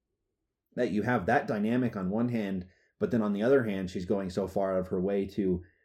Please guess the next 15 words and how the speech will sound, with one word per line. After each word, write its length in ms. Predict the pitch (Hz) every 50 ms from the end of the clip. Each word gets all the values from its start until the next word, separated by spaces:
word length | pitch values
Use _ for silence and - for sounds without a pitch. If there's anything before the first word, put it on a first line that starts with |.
| _
make 140 | - 120 113
sure 140 | - 131 104
Bran 240 | 85 104 107 107 107
and 140 | 95 87
Poe 280 | 90 - 104 98 101 92
are 100 | 78 80
comfortable 560 | - - 95 92 87 - 90 82 87 87 82
with 160 | 85 85 87 85
what's 220 | 85 85 87 -
going 320 | - 95 90 90 90 87 90
on 260 | 92 92 92 90 87
and 140 | 87 85 85
to 80 | 92 87
treat, 380 | - - - 110 104 98 - - _ _ _ _ _ _ _ _ _ -
um, 520 | - 98 92 87 82 71 69 64 60 87